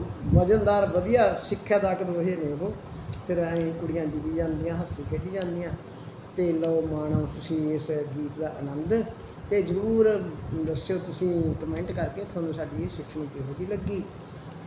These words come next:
ਤੇ ਲਓ, ਹੁਣ ਤੁਸੀਂ ਨੁਕਤੇ ਵੱਲ ਆ ਜਾਓ। ਮੈਂ, ਮੈਂ ਕਾਪੀ ਪੈਨਸਲ ਤੁਹਾਡੀ ਤਿਆਰ ਹੋਣੀ, ਵੈਸੇ ਹੁਣ ਥੋੜ੍ਹੀ ਯਾਦ ਵੀ ਹੋ ਜੂ।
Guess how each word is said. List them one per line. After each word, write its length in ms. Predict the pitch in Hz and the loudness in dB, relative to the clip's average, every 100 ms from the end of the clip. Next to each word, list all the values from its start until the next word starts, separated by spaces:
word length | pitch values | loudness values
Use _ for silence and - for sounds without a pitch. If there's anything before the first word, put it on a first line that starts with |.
| - - | -14 -6
ਤੇ 400 | 180 175 170 160 - - - - - | 0 2 2 -2 0 0 0 6 8
ਲਓ, 160 | 196 196 | 8 6
ਹੁਣ 180 | 196 190 | 6 4
ਤੁਸੀਂ 280 | - - | 2 4
ਨੁਕਤੇ 380 | 185 156 - 170 | 4 2 -2 0
ਵੱਲ 260 | 165 180 196 | 2 4 2
ਆ 100 | 208 | 4
ਜਾਓ। 160 | 220 | 4
ਮੈਂ, 240 | 196 190 185 170 - - - | 4 2 0 -4 -10 -14 -10
ਮੈਂ 200 | 156 156 156 - | -8 -6 -6 -2
ਕਾਪੀ 260 | 165 175 | -2 -2
ਪੈਨਸਲ 340 | 175 175 165 170 | -2 -2 -2 -2
ਤੁਹਾਡੀ 200 | 170 170 | -2 -2
ਤਿਆਰ 340 | 175 156 147 | -2 -2 -2
ਹੋਣੀ, 260 | 170 220 240 - - - - - | 0 2 2 -2 -8 -14 -12 -4
ਵੈਸੇ 240 | 170 156 | 0 2
ਹੁਣ 100 | 180 | 0
ਥੋੜ੍ਹੀ 200 | 175 175 | 0 0
ਯਾਦ 260 | 165 160 160 | 0 0 0
ਵੀ 120 | 190 | 2
ਹੋ 120 | 214 | 4
ਜੂ। 160 | 220 | 4